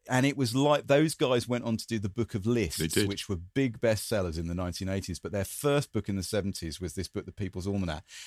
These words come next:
Speaker 1: And The People's Almanac was basically like the, it was like the internet
Speaker 2: <laughs>
Speaker 1: before the internet. It was just like this massive thousand-page book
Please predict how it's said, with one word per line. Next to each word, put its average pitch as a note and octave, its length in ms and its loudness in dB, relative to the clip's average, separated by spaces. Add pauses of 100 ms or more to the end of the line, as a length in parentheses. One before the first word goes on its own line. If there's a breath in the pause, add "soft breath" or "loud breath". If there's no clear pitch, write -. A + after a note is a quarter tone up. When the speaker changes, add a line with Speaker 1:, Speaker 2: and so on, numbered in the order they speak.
(100)
Speaker 1:
And B2+ 100 6
The C3 60 4
People's F#3 420 0
Almanac A#2 400 2
was G2 100 -4
basically A#2 460 0
like F#2 380 0
the, G#2+ 200 -6
it B2+ 120 -2
was A#2+ 180 -2
like D#3+ 160 2
the D#3 160 -2
internet A#2 800 0 (140)
Speaker 2:
<laughs> E2 180 -2
Speaker 1:
before B2+ 420 4
the A2 160 4
internet. G#2+ 460 0 (340 loud breath)
It C#3+ 120 4
was D3 240 2
just F3+ 320 2
like D3 200 2
this C#3+ 160 0
massive F3+ 800 0
thousand-page C3+ 960 0
book A#2+ 260 0